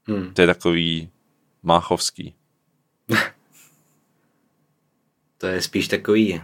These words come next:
Speaker 1: holanovský.
Speaker 2: Ok. Já
Speaker 1: Se mi
Speaker 2: ne-, ne-,
Speaker 1: bavilo, kraj nemluvný, kraj kamenitý, kraj dodřeně až bídou zrytý, kraj bez možností, ale kraj nucený stále tvrdší pěstí, k-,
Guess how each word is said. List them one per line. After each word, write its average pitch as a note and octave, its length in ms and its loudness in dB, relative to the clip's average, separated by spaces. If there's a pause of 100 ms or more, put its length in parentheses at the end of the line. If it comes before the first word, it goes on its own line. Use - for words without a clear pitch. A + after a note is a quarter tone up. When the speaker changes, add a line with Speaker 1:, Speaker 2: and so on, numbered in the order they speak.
(120)
Speaker 1:
holanovský. E2+ 840 -6 (440)
Speaker 2:
Ok. - 160 -8 (680)
Já D#2+ 260 0
Speaker 1:
Se - 140 -10
mi F2 120 -2
Speaker 2:
ne-, E2+ 120 -6
ne-, F2 140 -4
Speaker 1:
bavilo, F2+ 320 -4
kraj G2 340 2
nemluvný, F#2 580 -2
kraj F2+ 240 0
kamenitý, F2+ 680 -4
kraj F2 300 -4
dodřeně F2 520 -6
až E2 200 -8
bídou F2 440 -8
zrytý, E2+ 500 -8
kraj F2 240 -4
bez F2 200 -4
možností, F2+ 640 -4
ale F2+ 160 -2
kraj F#2 300 0
nucený F2+ 360 -4
stále F#2+ 320 6
tvrdší - 420 2
pěstí, - 480 2
k-, - 180 -10